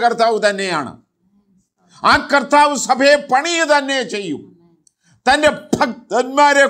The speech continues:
കൂട്ടിവരുത്തും. സ്തോത്രം. ഇത്ര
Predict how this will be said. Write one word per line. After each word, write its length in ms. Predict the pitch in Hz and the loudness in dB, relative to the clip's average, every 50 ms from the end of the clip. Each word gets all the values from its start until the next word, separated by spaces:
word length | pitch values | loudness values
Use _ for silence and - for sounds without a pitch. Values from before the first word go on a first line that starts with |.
| - - | 0 -4
കൂട്ടിവരുത്തും. 720 | 269 302 262 285 277 262 247 240 226 214 - 190 156 113 - - _ _ _ _ _ _ 165 160 151 _ _ _ _ _ _ _ _ _ _ _ _ _ _ _ _ _ - | -6 -4 -2 -2 0 2 2 2 2 -2 -2 -6 -10 -10 -14 -18 _ _ _ _ _ _ _ _ _ _ _ _ _ _ _ _ _ _ _ _ _ _ _ _ _ _ -16
സ്തോത്രം. 560 | - - - 160 170 175 - 185 185 175 131 - - - - - _ _ _ _ _ _ _ _ _ _ _ _ _ _ _ _ _ _ _ _ _ _ _ _ _ _ _ _ _ _ _ _ _ _ _ _ _ _ _ _ _ _ _ _ _ _ _ _ | -16 -10 -2 -2 -2 0 0 0 0 0 -2 -4 -10 -16 -20 -20 _ _ _ _ _ _ _ _ _ _ _ _ _ _ _ _ _ _ _ _ _ _ _ _ _ _ _ _ _ _ _ _ _ _ _ _ _ _ _ _ _ _ _ _ _ _ _ _
ഇത്ര 200 | _ _ 240 262 | _ _ 0 2